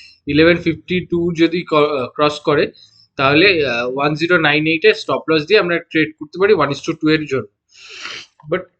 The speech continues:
এই ট্রেডটা অ্যাক্টিভ হয়নি, এই ট্রেডটা ডাউন সাইডে ব্রেক করেছে, তো হায়ার সাইডে এই ট্রেডটা আর অ্যাক্টিভ হয়নি। তো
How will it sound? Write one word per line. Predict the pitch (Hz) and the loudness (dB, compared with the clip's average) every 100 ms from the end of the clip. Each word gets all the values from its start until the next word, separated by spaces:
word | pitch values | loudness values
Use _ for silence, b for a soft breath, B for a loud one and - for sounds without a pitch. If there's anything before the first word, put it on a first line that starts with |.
| - | 0
এই | 170 170 | 2 2
ট্রেডটা | - 180 175 175 | 0 0 2 2
অ্যাক্টিভ | 151 - 165 | 0 -4 -2
হয়নি, | 151 143 143 | 0 0 -2
এই | 143 | -2
ট্রেডটা | 156 170 160 | 0 0 2
ডাউন | 143 147 | 0 0
সাইডে | 170 170 165 | -2 -2 -2
ব্রেক | 156 160 - | -2 -4 -6
করেছে, | 160 135 180 - _ _ _ b b b - | -4 -2 -2 -6 _ _ _ b b b -2
তো | 135 | 0
হায়ার | 139 147 - | 2 0 2
সাইডে | 175 165 170 | 0 4 2
এই | 160 - | 2 -2
ট্রেডটা | 160 151 185 190 | -4 0 2 2
আর | 175 - | 2 -4
অ্যাক্টিভ | 143 - 165 139 | -8 -4 -2 0
হয়নি। | 123 113 110 _ _ _ _ _ _ _ _ _ - 135 | -2 -4 -10 _ _ _ _ _ _ _ _ _ -20 -4
তো | 143 | 0